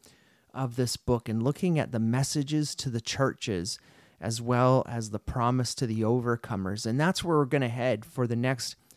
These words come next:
number of episodes of this podcast. We're going to look at the seven churches in the book of Revelation.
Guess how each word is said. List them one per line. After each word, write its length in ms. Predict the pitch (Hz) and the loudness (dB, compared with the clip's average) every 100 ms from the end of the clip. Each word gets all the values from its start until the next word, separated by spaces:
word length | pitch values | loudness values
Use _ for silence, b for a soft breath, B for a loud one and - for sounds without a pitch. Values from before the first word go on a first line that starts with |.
| b b b - | b b b -2
number 460 | 113 139 143 156 | 4 4 6 6
of 140 | 139 131 | 8 6
episodes 800 | 127 131 - 120 110 117 127 - | 4 0 2 2 4 2 0 -4
of 360 | - 123 120 | 0 0 2
this 220 | 120 110 | 0 -2
podcast. 800 | - - 107 107 - 104 113 - | -4 -4 -2 -2 -2 -4 -4 -2
We're 80 | 117 | -2
going 300 | 113 123 147 | 2 4 4
to 100 | 139 | 0
look 320 | 120 139 135 | 2 2 2
at 140 | - - | -4 -8
the 80 | 107 | -4
seven 420 | - 139 156 160 | 2 4 4 2
churches 640 | - 139 - 120 127 - b b b b b b | 4 2 2 0 0 -2 b b b b b b
in 200 | 139 135 | 4 6
the 80 | 139 | 6
book 240 | 120 131 | 6 4
of 100 | 135 | 6
Revelation. 800 | 123 123 120 104 117 - 135 143 | 6 6 6 4 2 2 2 0